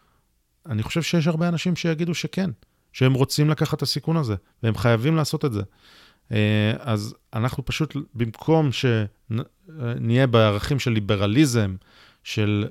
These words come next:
אה, חירות אישית ושל, אה, אחריות אישית, אנחנו פשוט אמרנו, "יאללה, המדינה היא בייביסיטר."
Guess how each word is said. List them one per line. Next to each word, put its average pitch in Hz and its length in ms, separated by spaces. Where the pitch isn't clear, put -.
אה, 101 180
חירות 117 440
אישית 147 480
ושל, 104 500
אה, 107 100
אחריות 123 380
אישית, 165 360
אנחנו 165 280
פשוט 165 300
אמרנו, 160 340
"יאללה, 165 220
המדינה 113 640
היא 156 120
בייביסיטר." 135 640